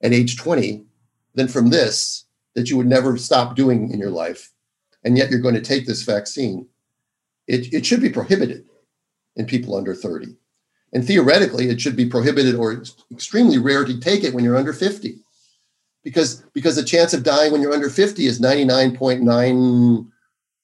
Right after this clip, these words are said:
not dying, excuse me, is, is, is so remotely low. And we don't really know what this vaccine is going to do.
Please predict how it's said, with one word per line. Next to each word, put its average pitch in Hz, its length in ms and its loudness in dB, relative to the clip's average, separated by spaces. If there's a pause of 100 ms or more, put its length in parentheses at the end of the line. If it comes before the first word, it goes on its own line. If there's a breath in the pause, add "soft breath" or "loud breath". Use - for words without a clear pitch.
(140)
not 156 240 2
dying, 98 260 -4
excuse - 340 -10
me, 98 140 -6
is, 92 260 -10
is, 120 300 -6
is 123 240 -4
so 151 200 2
remotely 139 480 2
low. 143 420 -2 (1700 soft breath)
And 131 80 0
we 139 80 2
don't 156 340 2
really 143 260 4
know 131 160 6
what 135 160 0
this 123 160 -4
vaccine 120 400 -2
is 113 120 -4
going 104 200 -6
to 107 120 -16
do. 180 260 -6